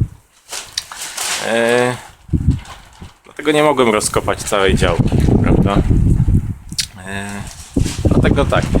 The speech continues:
co jest, co jest, co jest ciekawego, co jest innego w tym, w tej budowie od, y, budów, które gdzieś tam, y, pokazują ludzie? Przede wszystkim budowa jest, y, ściany są w technologii trzywarstwowej.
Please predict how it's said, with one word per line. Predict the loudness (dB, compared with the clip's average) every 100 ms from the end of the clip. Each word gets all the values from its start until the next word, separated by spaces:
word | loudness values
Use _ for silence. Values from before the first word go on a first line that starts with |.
| -2 -4 0
co | 2
jest, | 2 0 -2 0
co | 2
jest, | 4 2 2
co | 2
jest | 2 2 0 0 0
ciekawego, | 2 4 4 4
co | 4 4
jest | 4
innego | 2 4 4 2 4 2
w | 4
tym, | 4 4 2 2 4 4
w | 4
tej | 2 4
budowie | 4 4 4 4 4
od, | 2 0 2
y, | 2
budów, | 4 4 4 2
które | 0 2 2 2
gdzieś | 0 -2
tam, | 0 -2 -4 -12 -12 -6
y, | -2 -2 0
pokazują | 2 2 2 4 4 4
ludzie? | 4 4 4 4 2 -2 -2 0 0 0 2 4 4 4 4 2 4
Przede | 4 4
wszystkim | 4 4 4 4 4 4 2
budowa | 4 2 4 4 4
jest, | 4 4 4
y, | 4 2 2 4 4 4 4 4 4 4 4 4 4 4 4 4 4 4 4 2 2 2 0 2 2 2 4
ściany | 4 4 4
są | 4 4
w | 4
technologii | 2 4 2 2
trzywarstwowej. | 0 2 2 2 2 4 4 4 2